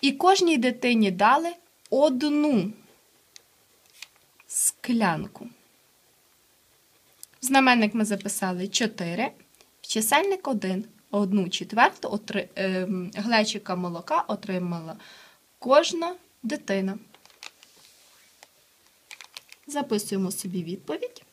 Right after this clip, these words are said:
Одну четверту глечика молока.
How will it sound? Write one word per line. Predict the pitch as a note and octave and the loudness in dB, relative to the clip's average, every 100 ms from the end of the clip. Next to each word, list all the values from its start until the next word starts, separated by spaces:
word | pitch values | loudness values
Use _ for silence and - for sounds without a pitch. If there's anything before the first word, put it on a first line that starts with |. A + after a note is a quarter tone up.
| _ _ _ _ _ _ - - _ _ _ _ _ _ _ _ _ _ _ _ | _ _ _ _ _ _ -20 -20 _ _ _ _ _ _ _ _ _ _ _ _
Одну | A3 G3+ F3+ G#3+ F#4 - _ _ _ _ | -2 -2 0 -2 -4 -8 _ _ _ _
четверту | - A3+ A3 B3+ C#4+ - D4+ - _ _ _ _ _ _ _ _ _ _ - | -10 -6 0 0 0 -8 -18 -18 _ _ _ _ _ _ _ _ _ _ -18
глечика | G#3+ G#3+ G3+ C4 - F4 F4+ F#4 F#4 _ _ _ _ _ _ _ _ - - - _ - | -8 -4 -4 -6 -8 -10 -12 -12 -12 _ _ _ _ _ _ _ _ -20 -20 -20 _ -12
молока. | B3+ D4 D4 C#4 G#3 | -10 -8 -10 -10 -10